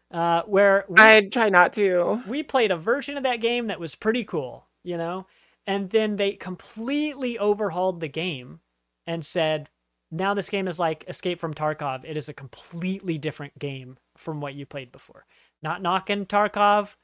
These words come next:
Speaker 1: Plenty of people liked the new version of The Cycle,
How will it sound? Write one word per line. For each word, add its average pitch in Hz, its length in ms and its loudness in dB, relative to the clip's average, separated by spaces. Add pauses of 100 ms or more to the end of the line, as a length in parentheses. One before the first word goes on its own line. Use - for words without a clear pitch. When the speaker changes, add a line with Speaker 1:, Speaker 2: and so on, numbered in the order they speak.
(440)
Speaker 1:
Plenty 190 220 0
of 185 40 0
people 196 260 0
liked 180 380 0 (380)
the 160 160 -4
new 175 140 0
version 165 280 -2
of 147 40 -8
The 147 80 -8
Cycle, 151 480 -4